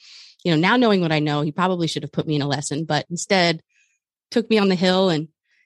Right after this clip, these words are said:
tried his best to teach me, you know, how to slide and stop and that sort of thing. And, you know, me being the, uh, the competitive person I am with, against myself, I was like, "I'm gonna figure this out. I gotta get this." And, um, you know, and that was, that was kind of the catalyst. And then from there, it just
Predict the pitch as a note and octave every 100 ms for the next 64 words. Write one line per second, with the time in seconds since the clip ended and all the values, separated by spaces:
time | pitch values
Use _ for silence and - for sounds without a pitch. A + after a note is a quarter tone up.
0 | _ B3+ A#3+ G3+ F3 G#3+ G#3 F#3 - G3
1 | - F#3+ F3+ F3 E3+ - F#3 D#3+ E3 E3+
2 | - G#3+ A3 A3 F#3 E3 - G3 G3 -
3 | E3 E3 - E3+ E3 E3+ E3 D#3 D3+ F3
4 | F#3+ D3+ C#3+ C#3+ F3 F#3 E3+ F3+ F3 E3
5 | - E3+ D#3 D3 D3 D3+ - _ _ F3
6 | - E3 - F3+ F3 E3 D3+ F#3+ E3+ F3
7 | D#3+ D#3 E3+ D#3+ D3+ - _ _ _ -
8 | _ - G#3 G#3 F#3+ F#3 G#3 G3 F3+ -
9 | A3+ F#3+ F3 E3+ F3 F#3 A#3 D4+ C4 B3+
10 | A3+ G#3 G3+ E3+ F3 A3 G#3 F#3 F#3 D#3+
11 | - E3+ E3 D#3+ D#3+ D#3 D#3 _ _ -
12 | - - - _ _ _ F3 D#3 D3+ D#3
13 | - D#3+ - D#3+ E3 - F3 E3 D3+ -
14 | D#3+ D3+ C#3+ - D#3 D#3+ D#3 D3+ D#3 D3
15 | D3 G3+ D#3+ -